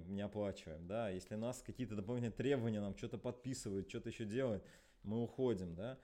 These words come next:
То есть все, на самом деле, очень просто. Люди хотят быстрее решить свою проблему, то есть они хотят быстро, э, просто там заказать.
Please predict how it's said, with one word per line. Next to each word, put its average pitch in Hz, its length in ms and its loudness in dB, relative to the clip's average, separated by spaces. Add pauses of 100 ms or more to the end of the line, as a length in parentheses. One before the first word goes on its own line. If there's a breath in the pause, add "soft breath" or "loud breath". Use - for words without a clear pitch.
(240 loud breath)
То 123 80 0
есть 123 220 0
все, 180 360 2
на 123 160 -2
самом 131 200 0
деле, 104 720 6
очень 101 200 -4
просто. 123 340 0
Люди 135 240 2
хотят 127 440 2
быстрее 110 460 2
решить - 320 -2
свою 101 340 0
проблему, 95 600 0
то 82 60 -6
есть 85 180 -8
они 104 140 0
хотят 98 360 0
быстро, 107 380 -2
э, 87 680 0
просто 98 320 -6
там 82 180 -10 (140)
заказать. 92 540 -4